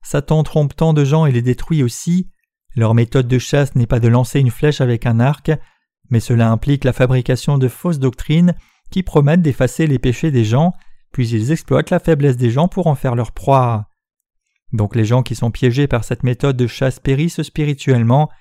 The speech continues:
incapables d'être libérés de leurs péchés. Comme ils sont sous la coupe des dix leaders spirituels du christianisme d'aujourd'hui, ils sont complètement immobilisés corps et esprit, et ils meurent dans leur état pécheur.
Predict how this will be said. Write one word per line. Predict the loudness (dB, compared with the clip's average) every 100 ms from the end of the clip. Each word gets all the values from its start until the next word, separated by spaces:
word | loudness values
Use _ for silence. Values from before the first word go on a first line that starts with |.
| _ _ _ -2
incapables | -2 0 -2 0 2 2
d'être | 0 0 0
libérés | 0 0 0 2
de | 0
leurs | 0
péchés. | -2 -2 2 2 4 2 -4 _ _ _ _ _ _ _ -2
Comme | 2
ils | 2
sont | 0 -4
sous | -2 -2
la | -2
coupe | -2 -4 -2
des | -4
dix | -4 -4
leaders | -2 0 0 -2
spirituels | -6 -6 -6 -4 -2 0
du | -2
christianisme | -6 -8 -4 -2 0 0
d'aujourd'hui, | 0 0 0 0 0 -2 -4 -20 -20 _ _
ils | -6 -4
sont | -2 -2
complètement | 0 0 2 2 2 2
immobilisés | 2 2 2 0 0 0 0
corps | 2 2
et | 2
esprit, | 0 -2 -2 -2 -2 -6 _ _
et | -2 2
ils | 4
meurent | 4 4
dans | 2 2
leur | 2
état | 2 0
pécheur. | 0 0 0 2 2 2 -2 -4